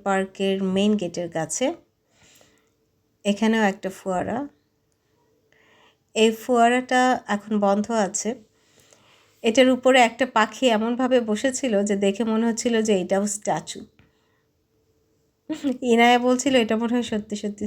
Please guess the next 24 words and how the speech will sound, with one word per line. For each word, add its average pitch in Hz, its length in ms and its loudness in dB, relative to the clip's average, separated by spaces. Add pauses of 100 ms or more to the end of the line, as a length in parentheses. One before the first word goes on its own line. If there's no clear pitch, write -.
স্ট্যাচু, 190 340 -8 (100)
কিন্তু 202 200 -6 (120)
না, 202 80 2 (460)
খেয়াল 202 280 2
করলে 214 200 0 (100)
দেখা 196 240 -2
যায় 208 140 0
এটার 196 240 -4
মাথা 170 300 -8
নড়ছে। - 320 -12 (1400)
তো - 40 -4 (120)
এই 277 80 4 (760)
শহরের 269 540 2 (120)
প্রাণকেন্দ্রে 247 800 0 (240)
এই 190 80 0 (160)
বড় 214 260 4 (200)
পার্কটার 202 500 0 (120)
মাঝখানে 208 580 -2 (300)
আবার 185 180 -4 (100)
একটা 180 160 -10 (100)
বাচ্চাদের 208 520 -2
খেলার 214 260 -2 (100)
পার্ক। 302 220 -2 (760)
এখানেই 262 380 2